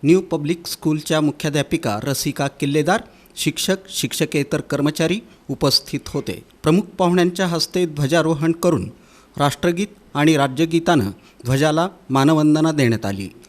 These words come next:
या प्रसंगी अनन्या शिंदे यांनी महाराष्ट्र दिन आणि कामगार दिनाचं महत्त्व सांगितलं.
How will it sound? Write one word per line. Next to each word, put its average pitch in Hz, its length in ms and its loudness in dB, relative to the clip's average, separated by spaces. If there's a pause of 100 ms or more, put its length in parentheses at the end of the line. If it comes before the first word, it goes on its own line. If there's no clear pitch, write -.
(140)
या 165 100 2
प्रसंगी 160 460 0 (260)
अनन्या 175 520 4
शिंदे 165 420 2
यांनी 170 280 2 (340)
महाराष्ट्र 151 500 0
दिन 165 240 4 (120)
आणि 143 160 2
कामगार 143 400 0
दिनाचं 147 420 0
महत्त्व 151 420 -2
सांगितलं. 107 540 -6